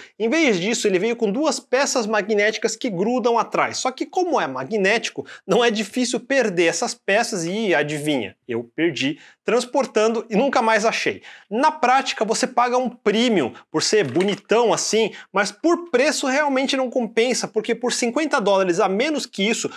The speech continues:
você compra um Black Widow Chroma V dois, que tem basicamente a mesma performance e solidez. Duzentos dólares é um valor compatível com os materiais desse teclado. O custo-benefício que não compensa, a menos que você seja um entusiasta como eu.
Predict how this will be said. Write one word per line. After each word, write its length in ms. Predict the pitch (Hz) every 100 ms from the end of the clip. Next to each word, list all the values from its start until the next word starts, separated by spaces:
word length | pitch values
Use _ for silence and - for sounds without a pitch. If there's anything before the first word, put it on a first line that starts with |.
| - -
você 220 | 185 262
compra 280 | 247 254 285
um 120 | 220
Black 320 | 202 226 226
Widow 360 | 196 185 185 185
Chroma 300 | 180 170 160
V 140 | -
dois, 340 | 170 220 233 - -
que 80 | 226
tem 160 | 294 254
basicamente 800 | 165 285 330 - 226 208 202
a 60 | 190
mesma 260 | 180 175 175
performance 720 | 269 254 - 208 202 214 226
e 40 |
solidez. 560 | 220 220 214 160 131 117
Duzentos 480 | 202 208 311 311 190
dólares 400 | 190 202 185 147
é 60 |
um 60 | 202
valor 280 | 208 208 208
compatível 760 | 247 254 269 254 - 349 294
com 200 | - 196
os 80 | 165
materiais 500 | 175 160 185 156 151
desse 260 | 139 160 190
teclado. 520 | 185 - 139 117 - - - -
O 80 |
custo-benefício 1120 | 196 302 294 - 226 240 240 226 - 277 277 277
que 140 | 262
não 140 | 247
compensa, 580 | 240 254 240 220 233 202 - - -
a 120 | 214
menos 340 | 226 285 285
que 100 | -
você 240 | 277 240 262
seja 400 | - 214 214 233
um 160 | 240 247
entusiasta 800 | 226 - 220 220 208 196 - 208
como 320 | 226 220 165
eu. 220 | 113